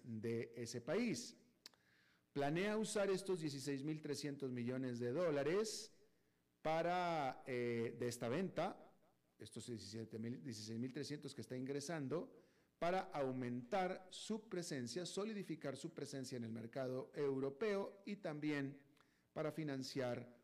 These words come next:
una recompra accionaria. El expresidente Donald Trump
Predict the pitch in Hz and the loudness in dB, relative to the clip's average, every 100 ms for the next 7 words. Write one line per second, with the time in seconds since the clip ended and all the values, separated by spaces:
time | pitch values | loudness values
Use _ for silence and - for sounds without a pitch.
0 | _ _ 147 143 135 135 135 - 110 117 | _ _ 0 2 2 0 -2 -8 -8 -2
1 | 135 135 120 113 104 120 120 117 117 - | -2 -2 -2 -2 -2 0 0 0 -4 -8
2 | - - 120 117 - - 123 117 110 107 | -18 -8 -4 -4 -6 -6 -4 -4 -4 -6
3 | 101 - - _ _ _ _ _ _ _ | -8 -12 -18 _ _ _ _ _ _ _
4 | _ _ _ _ _ _ _ _ _ _ | _ _ _ _ _ _ _ _ _ _
5 | _ _ _ _ _ _ _ _ _ _ | _ _ _ _ _ _ _ _ _ _
6 | _ _ _ _ _ _ _ _ _ _ | _ _ _ _ _ _ _ _ _ _
7 | - - _ 120 139 - 185 175 180 180 | -20 -20 _ 10 12 10 2 6 4 4
8 | 185 170 175 185 175 165 - 196 180 | 4 4 6 4 4 2 2 4 4